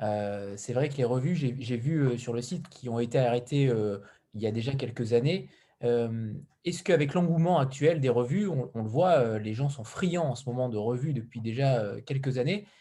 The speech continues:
Est-ce qu'il y a un possible retour ? euh, à ce mode-là ou au contraire, euh, vous êtes, euh, vous êtes plutôt lancé dans une formule, euh, roman-poésie ?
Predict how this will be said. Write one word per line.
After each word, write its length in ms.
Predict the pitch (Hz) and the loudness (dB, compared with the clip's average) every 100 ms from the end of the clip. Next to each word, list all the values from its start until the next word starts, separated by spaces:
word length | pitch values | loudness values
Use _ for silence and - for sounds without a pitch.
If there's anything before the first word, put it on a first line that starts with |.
| _ | _
Est-ce 160 | 147 143 | -6 -6
qu'il 140 | - | -4
y 100 | 151 | 0
a 80 | 160 | 2
un 60 | 139 | 0
possible 520 | 135 185 - 196 151 | 0 -4 -4 -4 0
retour ? 600 | 139 143 139 190 254 - _ _ _ - | 2 2 0 -4 -6 -14 _ _ _ -2
euh, 100 | 123 | 0
à 80 | 131 | 0
ce 140 | - | 0
mode-là 500 | 139 143 139 139 165 | 4 4 6 6 6
ou 100 | 214 | 4
au 60 | 143 | 0
contraire, 600 | 135 135 143 156 196 - - | 0 -2 2 2 2 -2 0
euh, 500 | 131 135 143 143 123 117 113 110 113 117 113 117 | 2 4 4 2 0 -2 -6 -6 -6 -8 -12 -2
vous 260 | 135 127 | -2 2
êtes, 340 | 151 165 - - | 4 4 0 -6
euh, 400 | 117 113 110 107 107 | -4 -2 -2 -4 -6
vous 100 | 113 | -8
êtes 100 | 113 | -8
plutôt 240 | 135 143 | -6 0
lancé 280 | 135 120 - | 0 0 0
dans 140 | 139 113 | 0 0
une 160 | 117 | -4
formule, 480 | 113 120 135 160 165 - _ _ - | -4 0 2 0 -2 -12 _ _ -8
euh, 80 | 113 | -6
roman-poésie ? 880 | 110 143 156 156 135 127 120 180 | 2 4 4 4 2 2 0 -2